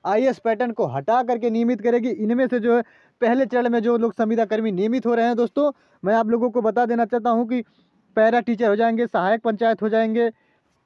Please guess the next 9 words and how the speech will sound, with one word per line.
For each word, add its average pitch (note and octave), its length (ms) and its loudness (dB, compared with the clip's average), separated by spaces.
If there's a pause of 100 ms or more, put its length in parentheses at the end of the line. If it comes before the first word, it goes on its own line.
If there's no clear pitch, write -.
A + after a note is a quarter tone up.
(420)
ठेका G3+ 260 0
प्रथा, A3 340 0
जनता G#3+ 320 0
जल A#3 140 2
योजना, A3+ 280 0
इसी G#3+ 240 -2
तरह A#3+ 220 2
से A3 120 -2
दोस्तों A3 400 0